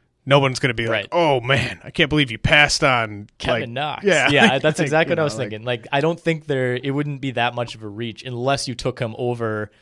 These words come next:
Speaker 2: Doncic, Bagley,
Speaker 1: Right.
Speaker 2: Bamba, Ayton, which I just don't see happening.
Speaker 1: Now, I think it, I think whoever takes him needs to have the conviction that he is going to be a primary ball handler for
Speaker 2: Yes.
Speaker 1: them,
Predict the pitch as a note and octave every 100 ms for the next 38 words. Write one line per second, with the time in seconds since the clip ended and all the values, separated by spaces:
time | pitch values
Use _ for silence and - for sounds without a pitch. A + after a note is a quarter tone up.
0 | _ _ _ A#2 A#2 - G2+ G2 - G#2+
1 | G#2 G#2 G#2 G2 G2+ - F#2+ G2+ G2+ G2
2 | F#2 G#2+ G2 G#2 G2 A2+ A2+ - _ A#2
3 | A2+ A2 G#2+ G2+ G#2 F#2+ - A#2 - C3
4 | _ D3 D3 C3+ C3 B2 - _ _ _
5 | _ _ _ - F#3 F#3+ E3 D3 - F3+
6 | A3+ D#3 D#3 D#3 D3+ - - C#3+ - C3
7 | B2 B2 B2 B2 A#2 A#2+ - A#2+ G#2 G#2+
8 | A#2 - A#2+ A2 G#2+ G#2 A2 G#2 - C3
9 | B2 A2+ A2+ A2 G#2+ G2+ - - A#2+ A2
10 | G#2+ - G#2 G#2 G#2 G2+ G2+ - _ _
11 | _ _ A#2+ G2+ - - A#2 A2 G#2+ G2+
12 | G#2 G2+ G#2+ G#2 G2+ G2+ A2+ G#2+ G#2+ G#2
13 | G#2